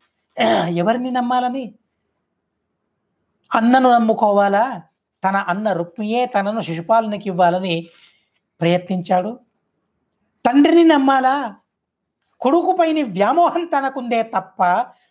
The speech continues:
కూతురైన నాప-, నాపైన తనకు వ్యామోహం ఉందా? నారదాదుల వారు బోధించారు కదా కృష్ణుని మహిమను. శిశుపాలుని పరమాణువంతైన మహిమనైనా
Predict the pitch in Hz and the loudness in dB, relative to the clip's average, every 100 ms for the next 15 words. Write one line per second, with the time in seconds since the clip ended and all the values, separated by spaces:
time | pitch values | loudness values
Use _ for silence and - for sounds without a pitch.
0 | _ - 262 - 262 240 220 170 220 285 | _ -8 -6 -4 -2 -2 -2 -2 0 2
1 | 277 190 175 269 294 311 262 240 226 185 | 0 2 0 0 -2 -2 -2 -2 -2 0
2 | 180 226 226 196 180 165 165 233 180 _ | 2 2 2 2 -2 -2 -2 -4 -6 _
3 | _ _ _ _ _ _ _ - - - | _ _ _ _ _ _ _ -20 -8 0
4 | 190 214 277 277 294 302 311 302 311 240 | 2 4 4 4 4 2 4 4 2 0
5 | 262 277 330 285 277 277 277 302 208 - | 0 -2 -4 -4 -4 -6 -8 -8 -10 -12
6 | 254 240 202 254 254 311 320 _ _ _ | -8 -2 -2 -2 -4 -6 -10 _ _ _
7 | _ _ _ _ _ - 233 294 359 302 | _ _ _ _ _ 0 2 4 4 4
8 | 277 247 220 170 - 196 247 320 349 370 | 4 4 0 -4 -2 2 4 4 4 6
9 | 349 320 294 285 277 269 190 180 247 277 | 6 4 0 -2 0 0 2 0 0 -2
10 | 240 220 240 | -2 0 0